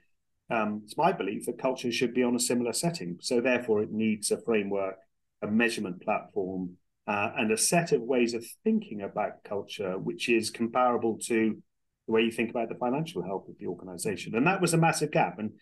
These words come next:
time and time again, we saw organizations having a need, but having no answer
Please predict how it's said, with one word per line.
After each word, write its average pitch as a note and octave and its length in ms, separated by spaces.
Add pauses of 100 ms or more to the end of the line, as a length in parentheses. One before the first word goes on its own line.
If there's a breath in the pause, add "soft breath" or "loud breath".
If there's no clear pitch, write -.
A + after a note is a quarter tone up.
(320 soft breath)
time E3 220
and E3 80
time C#3+ 220
again, C#3 260
we A2+ 80
saw B2 160
organizations A#2 960 (840)
having D#3+ 280
a B2 40
need, A#2 480
but A#2+ 140
having A#2 280
no A#2+ 220
answer C3 320